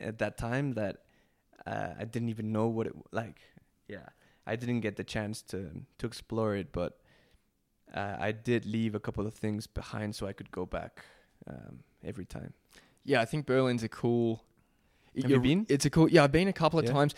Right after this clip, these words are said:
Speaker 2: Again, I wasn't a vegan when I went there,
Speaker 1: Ah.
Speaker 2: so, uh, for me, also blind to that kind of,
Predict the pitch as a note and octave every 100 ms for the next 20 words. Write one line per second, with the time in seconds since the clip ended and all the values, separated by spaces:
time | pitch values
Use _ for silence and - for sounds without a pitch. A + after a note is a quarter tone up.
0 | - - - B2 B2 A#2+ C3 C#3 C3+ A#2
1 | A#2 A#2+ A2+ G#2+ G2 F#2+ F#2 - A#2+ G#2
2 | G2+ A2+ G#2+ - - - - - F2 -
3 | A2+ A2+ A#2+ B2 A#2+ - - - _ A#2+
4 | A#2 - A2+ G#2 G#2 G#2 G#2+ G#2+ G2+ -
5 | G2+ G#2 G2+ - _ _ _ _ _ _
6 | _ _ _ - A2+ A2 G2 G2 -